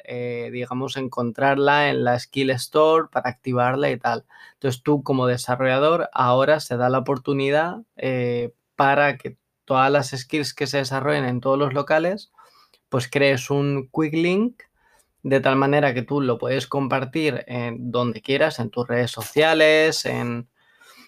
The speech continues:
en una newsletter que tengas, donde, donde quieras. <clears throat>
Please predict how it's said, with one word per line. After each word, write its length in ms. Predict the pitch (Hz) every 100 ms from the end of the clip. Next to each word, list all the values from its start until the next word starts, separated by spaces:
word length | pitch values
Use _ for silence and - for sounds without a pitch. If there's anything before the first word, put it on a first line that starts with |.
| _ -
en 200 | 131 127
una 200 | 127 127
newsletter 520 | 123 120 123 123 -
que 120 | 123
tengas, 640 | 120 147 156 147 147 147
donde, 580 | 131 123 123 120 120 120
donde 380 | 131 127 123 123
quieras. 640 | - 156 175 214 - - _ _ _ _ -
<clears throat> 480 | 214 226 147 120